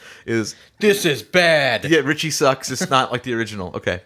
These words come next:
Speaker 2: <laughs>
Speaker 1: 'Cause I, I didn't sing the original, uh, obviously.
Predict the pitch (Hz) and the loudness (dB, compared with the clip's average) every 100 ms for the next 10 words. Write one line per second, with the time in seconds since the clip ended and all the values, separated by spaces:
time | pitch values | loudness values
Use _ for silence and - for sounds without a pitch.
0 | - 143 143 - 147 - _ - 135 127 | -12 -10 -10 -12 -16 -16 _ -8 -2 0
1 | 131 - 123 139 127 123 117 - 113 104 | -2 0 0 2 -2 -4 -6 -8 -4 -4
2 | 101 92 78 _ _ _ _ _ _ _ | -4 -8 -16 _ _ _ _ _ _ _
3 | 92 92 - 107 90 80 80 - | -6 -6 -2 -2 -2 -10 -14 -20